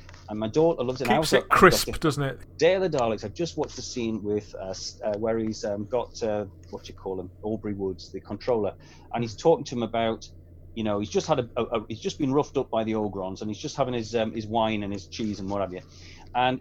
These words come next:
Speaker 1: it's just the way he's talking to the controller, Pertwee, is so calm, it's so collected, it's so controlled, and he's just absolutely magnetic,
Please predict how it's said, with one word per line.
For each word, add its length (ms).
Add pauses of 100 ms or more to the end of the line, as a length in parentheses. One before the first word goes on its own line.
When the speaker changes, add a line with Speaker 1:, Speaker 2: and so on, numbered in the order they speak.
Speaker 1:
it's 220
just 300
the 80
way 180
he's 140
talking 460
to 40
the 100
controller, 600
Pertwee, 600 (760)
is 140
so 280
calm, 600
it's 160
so 240
collected, 960
it's 160
so 220
controlled, 760 (120)
and 120
he's 160 (100)
just 440 (200)
absolutely 720
magnetic, 560